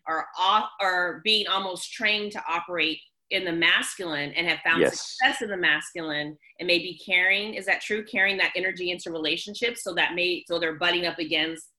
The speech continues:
Speaker 1: a masculine man?
Speaker 2: That is pretty much the exact reason why women have had some challenges in relationship, who are entrepreneurs, who are business women, because the world,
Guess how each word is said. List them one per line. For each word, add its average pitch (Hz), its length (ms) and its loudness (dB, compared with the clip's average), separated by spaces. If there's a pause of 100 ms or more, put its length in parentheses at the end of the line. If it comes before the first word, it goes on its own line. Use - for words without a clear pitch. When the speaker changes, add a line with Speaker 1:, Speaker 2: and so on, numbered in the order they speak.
Speaker 1:
a 170 180 -4
masculine 165 720 0
man? 156 420 -4 (720)
Speaker 2:
That 90 220 4
is 90 140 4
pretty 135 220 4
much 110 320 0
the 98 180 0
exact 87 640 -2
reason 85 360 2
why 76 200 -2
women 85 260 2
have 78 80 -4
had 82 140 4
some 80 140 -4
challenges 78 340 0
in 82 60 -6
relationship, 95 520 0
who 87 120 6
are 78 40 4
entrepreneurs, 82 600 0
who 82 160 4
are 73 60 4
business - 360 2
women, 69 260 -2
because 78 380 4 (480)
the 101 100 8
world, 107 360 6